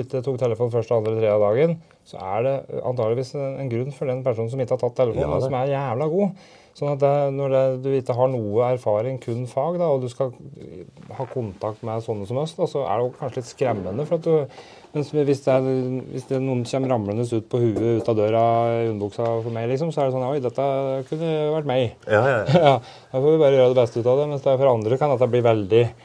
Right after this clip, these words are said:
Speaker 1: eh, ja.
Speaker 2: Så er det å ikke gi opp, da.
Speaker 1: Ja, det er, det er, det er
Speaker 2: Altså, at
Speaker 1: første
Speaker 2: man
Speaker 1: bud.
Speaker 2: fortsatt er på.
Speaker 1: Gi det like mange, eh, forsøk som du gir sønnen din eller datteren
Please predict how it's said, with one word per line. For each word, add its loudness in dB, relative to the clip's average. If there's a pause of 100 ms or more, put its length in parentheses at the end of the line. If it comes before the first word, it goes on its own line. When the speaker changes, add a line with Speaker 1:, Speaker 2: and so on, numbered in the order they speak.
(720)
Speaker 1:
eh, -4
ja. -4 (320)
Speaker 2:
Så 4
er 6
det 4
å 4
ikke -6
gi -2
opp, -2
da. -10 (280)
Speaker 1:
Ja, -2
det 2
er, 4
det -4
er, -
det 2
er 2
Speaker 2:
Altså, 2
at -6
Speaker 1:
første -8
Speaker 2:
man 2
Speaker 1:
bud. 0
Speaker 2:
fortsatt -2
er 0
på. -2 (580)
Speaker 1:
Gi 0
det 4
like -2
mange, -4
eh, -6
forsøk -8
som -8 (280)
du -8
gir -2
sønnen -6
din -8
eller -6
datteren -2